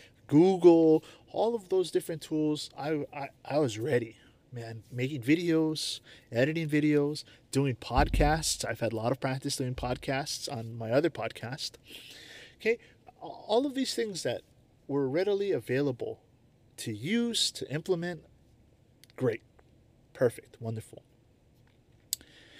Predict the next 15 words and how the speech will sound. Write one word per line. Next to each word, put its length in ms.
And 120
then 120
the 60
school 220
year 120
started 360
for 120
reals, 500
right? 280
For 140
reals. 600
And, 340
okay, 340
you 120
know, 220